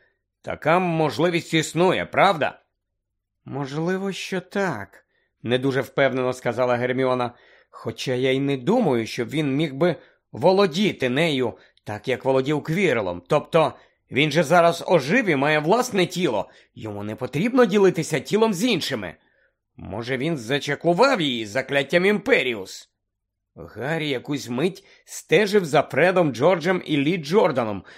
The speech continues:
котрі жонглювали порожніми пляшками з-під маслопива, а тоді Герміона додала: «Але ж торік, торік твій шрам болів,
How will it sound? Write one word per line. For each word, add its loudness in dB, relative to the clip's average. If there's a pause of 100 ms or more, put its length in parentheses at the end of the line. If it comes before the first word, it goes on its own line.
(360)
котрі 0
жонглювали 2
порожніми 2
пляшками -2
з-під -6
маслопива, -2 (380)
а -10
тоді -4
Герміона 2
додала: 4 (640)
«Але -6
ж -12
торік, -2 (480)
торік 2
твій 0
шрам 0
болів, 4